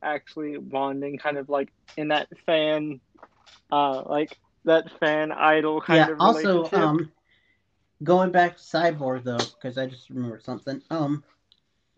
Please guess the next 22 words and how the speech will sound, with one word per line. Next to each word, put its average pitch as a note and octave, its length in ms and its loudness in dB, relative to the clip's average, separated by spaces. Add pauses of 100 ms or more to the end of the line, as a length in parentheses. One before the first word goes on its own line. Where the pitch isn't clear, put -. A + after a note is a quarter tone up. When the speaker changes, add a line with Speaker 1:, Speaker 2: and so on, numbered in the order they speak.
(840)
Speaker 1:
Mm-hmm. D#3 80 -8
Speaker 2:
back B3+ 300 0
before F#3+ 440 0
all F3 220 -2
this D#3+ 200 -16
stuff D#3+ 300 -6
happened D3+ 540 -6
with C#3 180 -10
Ray C3+ 260 -6
Fisher, C3+ 800 -8 (520)
behind D3 380 -2
the C#3 60 -8
scenes, C#3+ 480 -4
and, B2 380 -2
uh, A#2 220 -6 (960)
he D#3 140 -4
is D3 120 -4
so C#3 120 0
vocal C#3+ 440 -2
and C#3 120 -2
everything, B2+ 640 -4 (720)
initially, C#3+ 840 -2